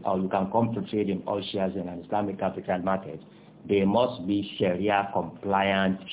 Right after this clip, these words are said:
shares of companies. We have ind-, indices all over the world that tell us this company, its shares is Sharia compliant, company B, its own Sharia, its own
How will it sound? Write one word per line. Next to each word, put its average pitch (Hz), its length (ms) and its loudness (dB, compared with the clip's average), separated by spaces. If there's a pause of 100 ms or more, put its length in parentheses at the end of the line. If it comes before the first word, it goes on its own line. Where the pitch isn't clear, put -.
(120)
shares 92 360 0 (480)
of 85 220 -2
companies. 92 500 -2
We 95 80 -4
have 139 300 4
ind-, 113 240 2 (100)
indices 110 600 2 (260)
all 107 180 4
over 101 240 4
the 92 100 -2
world 95 320 0 (480)
that 90 280 0
tell 110 280 6
us 92 180 -4
this 120 140 4 (120)
company, 107 560 4 (360)
its - 240 -6
shares 110 320 4
is 95 180 -2
Sharia 104 360 -2
compliant, 107 680 0 (320)
company 98 420 0
B, 120 500 2 (140)
its 98 200 -6
own 110 240 2
Sharia, 95 320 2
its 98 200 -4
own 117 160 4